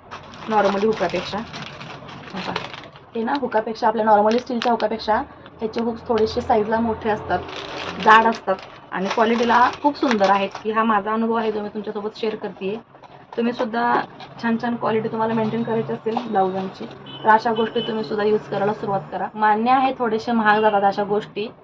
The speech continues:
गुड क्वालिटी वापरायची म्हटलं की, पण, अं, ज्या वेळेला आपण आपली क्वालिटी मेंटेन ठेवतो, चांगल्या गोष्टी समोरच्याला देतो, चांगल्या गोष्टी ब्लाऊजांना यूज करून, ते ब्लाऊज तयार करून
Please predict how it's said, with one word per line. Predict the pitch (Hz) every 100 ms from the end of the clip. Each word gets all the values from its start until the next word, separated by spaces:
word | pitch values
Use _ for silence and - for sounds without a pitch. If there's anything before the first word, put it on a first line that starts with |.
| -
गुड | 214 214
क्वालिटी | 220 208 214
वापरायची | 202 190 190 190 202
म्हटलं | 208 185 170
की, | 214 233 - - - - -
पण, | 208 214
अं, | 208 208 202 202
ज्या | 208 208
वेळेला | 214 233
आपण | 240 - 208
आपली | 208 220
क्वालिटी | 220 208 214 220
मेंटेन | 220 214 208
ठेवतो, | 220 202 214
चांगल्या | 233 202 190 208
गोष्टी | 214 - 240
समोरच्याला | 233 233 202 214 190 190
देतो, | 202
चांगल्या | 208 208 185 190 208 220 - 185
गोष्टी | 202 214 - 220 240
ब्लाऊजांना | 214 202 202 202 202 202 233 262 -
यूज | 185 220 240 -
करून, | 220 214 247 233
ते | 214
ब्लाऊज | 202 214 -
तयार | 202 190
करून | 180 196 196 226 - -